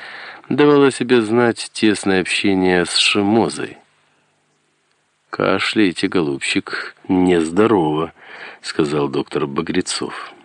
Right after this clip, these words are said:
«Ничего опасного, но всё же. Заходите, выпишу вам что-нибудь лёгкое и эффективное, вроде героиновой настойки. Право же, нельзя усугублять.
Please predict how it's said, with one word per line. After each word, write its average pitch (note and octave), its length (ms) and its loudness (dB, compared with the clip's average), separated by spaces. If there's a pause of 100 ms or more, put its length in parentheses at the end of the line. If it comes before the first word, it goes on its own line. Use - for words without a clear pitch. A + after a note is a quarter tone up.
(180)
«Ничего C#3+ 560 4
опасного, D3+ 600 0
но D#2 160 -4
всё A#2+ 420 2
же. D#2 300 -6 (800)
Заходите, D3+ 680 0
выпишу G#2 580 0
вам D2+ 160 -2
что-нибудь F2 640 -2
лёгкое F2 760 0 (400)
и F#2+ 180 0
эффективное, F#2+ 920 0
вроде D#2+ 440 0 (300)
героиновой D#2+ 880 0
настойки. B1 680 -6
Право A#2 360 2
же, E2+ 320 0
нельзя D#2+ 480 0
усугублять. D#2 920 -4